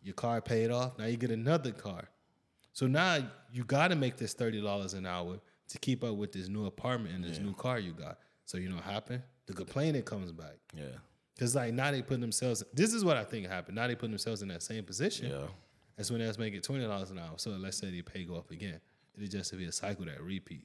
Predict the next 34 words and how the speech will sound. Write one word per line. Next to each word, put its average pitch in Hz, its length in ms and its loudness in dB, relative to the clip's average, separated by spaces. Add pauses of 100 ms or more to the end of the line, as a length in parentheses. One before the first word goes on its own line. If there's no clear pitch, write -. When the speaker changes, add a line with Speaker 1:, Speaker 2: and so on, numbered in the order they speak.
(100)
Speaker 1:
repeat, 85 380 -12
repeat. 78 100 -14
Speaker 2:
Yeah. 76 220 -10 (300)
Speaker 1:
And 92 80 -4
I 139 80 6
think 156 340 2
when 123 140 4
you 131 120 4
have, 139 200 4
like, 117 180 -2
a - 60 -6
fi-, 127 240 0
financial 110 680 -6
bind, 123 420 -2 (600)
that, 131 360 2
some 139 280 2
of - 20 6
that 117 160 2
shows 120 400 2
when 101 100 0
you 95 80 -2
go 90 180 -2
to 80 60 -6
work. 80 240 -10
'Cause 110 100 -6
I 135 100 2
see 151 180 2
it 143 40 4
with 113 160 2
people 95 280 -4
I 123 120 2
work 95 340 -4
with. - 100 -16
Speaker 2:
Mm-hmm. 76 360 -12